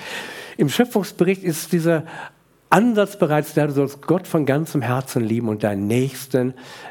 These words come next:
wie dich selbst. Und jetzt mache ich mal etwas, äh,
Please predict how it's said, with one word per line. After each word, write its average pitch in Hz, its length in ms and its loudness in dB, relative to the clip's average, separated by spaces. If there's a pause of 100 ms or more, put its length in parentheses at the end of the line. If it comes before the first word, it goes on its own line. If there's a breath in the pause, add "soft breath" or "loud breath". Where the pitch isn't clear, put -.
wie 110 180 0
dich 107 200 -4
selbst. - 600 -6 (1700 loud breath)
Und 127 140 0
jetzt - 300 -2
mache 147 180 4
ich 139 80 -2
mal 143 160 2
etwas, 131 640 -2
äh, 110 360 0